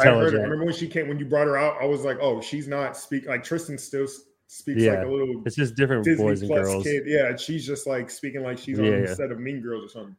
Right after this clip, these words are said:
Speaker 2: Yeah, so, and, like, her friend said something about, like, "Do you have a crush?" or something, and I just
Speaker 1: Oh, yeah.
Speaker 2: overheard, I
Speaker 1: Uh,
Speaker 2: overheard it, and, like,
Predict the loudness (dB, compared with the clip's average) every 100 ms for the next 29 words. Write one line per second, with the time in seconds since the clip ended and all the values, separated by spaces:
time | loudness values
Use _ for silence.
0 | _ -2 2 2 0 -2 -2 -2 0 0
1 | 0 0 -2 -8 -20 -14 -6 -6 -4 0
2 | 4 4 2 0 -2 0 -2 -2 -2 -2
3 | 0 -2 -2 -4 -4 0 0 -2 -2 -2
4 | -2 -4 -14 -8 -6 -2 -2 0 0 0
5 | -8 -8 -2 0 0 -2 -4 -2 0 2
6 | 4 4 4 2 4 4 4 6 6 8
7 | 8 6 0 _ _ _ -12 -10 -10 -12
8 | -16 _ _ 0 4 6 6